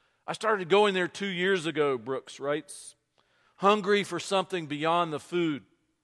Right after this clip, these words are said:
Every meal we go around the table and everybody has to say something that no one else in the room knows about them.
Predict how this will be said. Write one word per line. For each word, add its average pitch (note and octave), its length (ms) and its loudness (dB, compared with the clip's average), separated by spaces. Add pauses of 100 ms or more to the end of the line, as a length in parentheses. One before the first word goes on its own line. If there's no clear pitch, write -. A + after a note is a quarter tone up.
(640)
Every F3 240 2
meal F#3 260 4
we F3 120 4
go F3 260 6
around E3+ 240 4
the D#3 80 -2
table D#3+ 400 0
and D#3 100 -2
everybody E3 460 0
has D3 280 -12
to C3 200 -14 (260)
say F3 300 -2
something C#3 560 -8
that B2 240 -8 (480)
no D3 160 -4
one D3+ 160 -2
else C#3+ 300 -4
in C#3 80 -16
the B2 100 -10
room B2+ 240 -10
knows C3 380 -8
about C3 340 -6
them. G2+ 220 -20